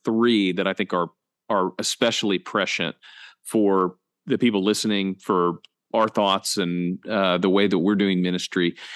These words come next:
But in, in the beginning, he talks about neighborhoods filled with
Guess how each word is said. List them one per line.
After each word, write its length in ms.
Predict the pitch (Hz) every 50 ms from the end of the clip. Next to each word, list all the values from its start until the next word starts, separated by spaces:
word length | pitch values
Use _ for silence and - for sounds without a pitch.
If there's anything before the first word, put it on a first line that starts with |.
| - - - - - _ _ -
But 280 | - 139 131 - -
in, 160 | 143 151 160
in 180 | - - 185 220
the 100 | 247 254
beginning, 540 | 185 180 143 123 120 123 120 110 101 95 95
he 160 | 101 113 107
talks 300 | - - 107 101 - -
about 200 | 92 87 82 73
neighborhoods 600 | 107 113 117 123 135 139 139 120 120 113 107 101
filled 280 | - - - 110 110 104
with 200 | 98 98 90 -